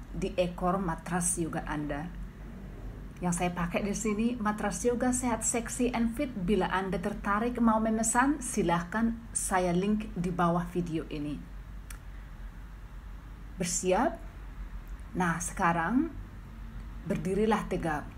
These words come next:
Tarik napas, angkat kedua tangan ke atas, bernapas banyak. Ambil udara sebanyak mungkin, buang napas.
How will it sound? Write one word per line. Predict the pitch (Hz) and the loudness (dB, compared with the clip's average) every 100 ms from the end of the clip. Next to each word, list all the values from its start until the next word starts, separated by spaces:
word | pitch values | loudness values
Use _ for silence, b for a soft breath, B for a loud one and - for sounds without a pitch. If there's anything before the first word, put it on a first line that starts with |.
| - - - - - - - - - - - - - - - - - - - - - - - - - - - - - - - - - - - - - - - - - - - | -12 -12 -14 -14 -12 -12 -12 -12 -10 -12 -12 -12 -10 -10 -10 -12 -12 -10 -10 -10 -10 -10 -10 -10 -10 -12 -12 -10 -10 -10 -12 -12 -12 -12 -10 -10 -10 -10 -10 -10 -10 -10 0
Tarik | 196 196 208 208 | 4 6 4 4
napas, | 196 185 208 330 - - | 2 4 4 2 0 4
angkat | 254 269 285 285 | 6 4 2 0
kedua | 233 294 277 262 | 2 4 4 4
tangan | 214 202 190 | 0 2 0
ke | 175 | -2
atas, | 180 175 175 196 214 190 | -2 0 0 0 0 -2
bernapas | 170 202 185 196 190 190 208 214 196 175 | 0 2 2 0 0 0 2 2 0 -2
banyak. | - 185 185 175 - - - | 2 2 4 0 -2 -8 -2
Ambil | 175 180 196 202 | 0 2 0 0
udara | 185 190 190 | 2 4 2
sebanyak | 202 180 196 196 208 | 0 0 0 0 0
mungkin, | 214 214 247 214 | 0 4 6 6
buang | 247 320 294 285 | 6 4 4 4
napas. | 262 254 254 269 285 - - | 2 2 4 4 4 2 2